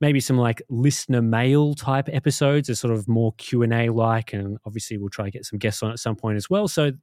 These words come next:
yeah, a variety of things for the Hardware Unboxed podcast. But for now,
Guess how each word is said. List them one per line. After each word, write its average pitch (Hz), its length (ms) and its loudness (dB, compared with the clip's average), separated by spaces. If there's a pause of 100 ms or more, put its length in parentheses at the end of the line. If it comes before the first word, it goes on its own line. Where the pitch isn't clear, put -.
(120)
yeah, 214 160 0 (160)
a 151 80 0
variety 127 420 2
of 113 80 -2
things 113 240 0
for - 80 -8
the 113 60 -2
Hardware 110 320 0
Unboxed 104 340 -2
podcast. 120 480 -2
But 143 160 -6
for 131 120 -6
now, 170 400 -2